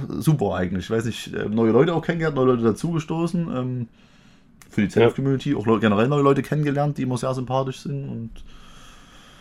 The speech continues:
Speaker 1: ja, hoffen wir, dass es
Speaker 2: Hm.
Speaker 1: nächstes Jahr weitergeht. Ähm, nächstes Jahr gibt's wahrscheinlich auch viel
Speaker 2: Hm.
Speaker 1: Neues. Ich hab auch viele Ideen für eigene Events, die ich machen werde. Und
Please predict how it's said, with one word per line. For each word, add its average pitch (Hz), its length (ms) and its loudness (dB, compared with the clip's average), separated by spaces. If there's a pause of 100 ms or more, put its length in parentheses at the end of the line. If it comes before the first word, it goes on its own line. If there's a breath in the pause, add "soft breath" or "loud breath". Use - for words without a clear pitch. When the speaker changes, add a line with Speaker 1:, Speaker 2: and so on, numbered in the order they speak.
(840 soft breath)
Speaker 1:
ja, 202 260 10 (120)
hoffen 127 200 2
wir, 143 80 2
dass 135 140 4
es 117 60 -2
Speaker 2:
Hm. 131 60 0
Speaker 1:
nächstes 143 180 2
Jahr 117 120 2
weitergeht. 151 680 0
Ähm, 131 360 0 (340 soft breath)
nächstes 113 220 -2
Jahr 127 80 0
gibt's 113 160 -2
wahrscheinlich 113 180 0
auch 113 140 -2
viel 160 180 0
Speaker 2:
Hm. 151 60 6
Speaker 1:
Neues. 156 220 0
Ich - 40 -4
hab 131 100 -4
auch 113 140 -4
viele 123 240 -4
Ideen 110 240 2
für 101 140 4
eigene 131 240 4
Events, 156 320 -2
die 156 80 -8
ich 147 100 -8
machen 156 260 0
werde. 147 240 -2
Und 131 320 -6